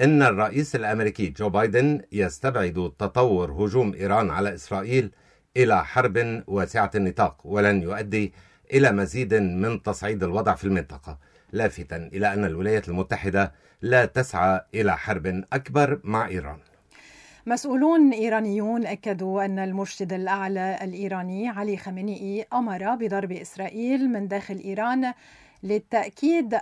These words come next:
Speaker 2: أو لتأكيد تحول بلاده من استراتيجية الصبر إلى استراتيجية الردع.
Speaker 1: صحيفة يدعوت أحرنوت الإسرائيلية ذكرت بأن بعض المسؤولين الإسرائيليين يقدرون أن الرد الإسرائيلي على إيران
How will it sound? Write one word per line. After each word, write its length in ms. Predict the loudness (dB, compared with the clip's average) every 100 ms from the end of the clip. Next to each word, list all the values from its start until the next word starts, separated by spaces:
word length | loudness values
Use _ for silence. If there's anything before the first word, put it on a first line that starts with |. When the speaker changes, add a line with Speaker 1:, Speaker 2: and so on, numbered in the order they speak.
| -4
Speaker 2:
أو 200 | -6 -6
لتأكيد 580 | -4 -4 -6 -2 0 0
تحول 560 | -2 -2 2 2 0 -2
بلاده 500 | -4 -2 -2 -2 -2
من 280 | -4 -8
استراتيجية 840 | -10 -6 -4 -4 -4 -4 -2 -4 -6
الصبر 560 | -10 -2 0 0 -2 -2 -8 -20 _ -8
إلى 380 | -6 -4 -6 -8
استراتيجية 760 | -8 -6 -6 -6 -10 -10 -6 -4
الردع. 460 | -4 -4 -8 -10 -12 _ _ _ -10
Speaker 1:
صحيفة 460 | -4 -2 0 0 4
يدعوت 480 | 6 8 6 6 2
أحرنوت 480 | 0 0 2 0
الإسرائيلية 640 | -2 -4 -4 -2 0 2 0
ذكرت 540 | 0 -2 -2 -2 -4
بأن 540 | -2 -2 0 0 2 0 -4 _ -4
بعض 260 | 4 4 4
المسؤولين 540 | 0 -2 -4 -2 0
الإسرائيليين 1000 | -2 -2 -6 -4 -2 -2 0 0 0 -2 -4
يقدرون 720 | -4 -2 -2 -2 0 0 -2
أن 180 | -2 -2
الرد 260 | 0 -2
الإسرائيلي 640 | -4 -8 -8 -6 -6 -8 -6
على 240 | 0 0
إيران 400 | 2 2 2 0